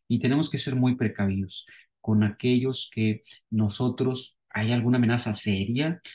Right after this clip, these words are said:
hay una propuesta seria en contra de la vida o la dignidad de la persona humana, porque esta persona o este equipo es muy evidente, es muy claro, su propuesta tiende hacia la discriminación de este tipo de personas o de este otro tipo de personas,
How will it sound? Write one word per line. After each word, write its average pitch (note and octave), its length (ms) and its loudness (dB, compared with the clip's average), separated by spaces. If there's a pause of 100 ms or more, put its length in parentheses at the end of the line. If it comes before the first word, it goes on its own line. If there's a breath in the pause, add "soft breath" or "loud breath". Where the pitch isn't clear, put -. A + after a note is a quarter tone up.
(120 loud breath)
hay A2+ 160 2
una A2+ 180 2
propuesta G#2+ 540 -2
seria A2 720 0
en G2+ 200 -2
contra A2 340 -2
de G2+ 160 0
la F#2+ 100 -4
vida G#2+ 380 2
o - 20 2
la G2+ 140 2
dignidad G2 420 -4
de G#2 100 -2
la G2 120 -2
persona G#2 400 -2 (180)
humana, G#2+ 400 -2
porque - 240 -8
esta A#2+ 200 -6
persona B2 480 0 (320 loud breath)
o A2 100 2
este G#2+ 200 0
equipo C3 540 0 (200 loud breath)
es A2+ 240 0
muy A#2+ 260 6
evidente, A2+ 720 2
es A2 140 -2
muy A#2 160 2
claro, A2 640 -2
su G#2+ 220 -8
propuesta A2 640 -4
tiende A2+ 480 2 (180 loud breath)
hacia A2+ 300 -2
la A2 140 2
discriminación G#2+ 1200 -2
de A2 60 -2
este G#2 180 -6
tipo A2 320 -4
de G#2+ 80 2
personas C#3+ 540 -2
o G#2 140 -2
de G2 180 -4
este G2 200 -8
otro G#2 360 -2
tipo G#2+ 320 -2
de G2 80 0
personas, C#3 640 -2